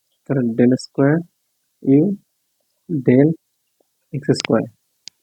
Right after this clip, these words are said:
into, যেহেতু এক্স এর সাপেক্ষে করব, del square v del y del x, হ্যাঁ, এটা একটা পাই আমরা মান, এটা তিন নাম্বার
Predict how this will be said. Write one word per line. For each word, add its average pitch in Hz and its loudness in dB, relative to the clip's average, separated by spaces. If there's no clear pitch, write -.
into, 165 0
যেহেতু 156 0
এক্স 147 4
এর 143 2
সাপেক্ষে 135 4
করব, 131 -2
del 127 2
square 131 2
v - -6
del 131 6
y - -4
del 120 4
x, - -20
হ্যাঁ, 180 -2
এটা 147 4
একটা 156 -2
পাই 123 4
আমরা 123 4
মান, 143 -14
এটা 165 -8
তিন 147 2
নাম্বার 120 4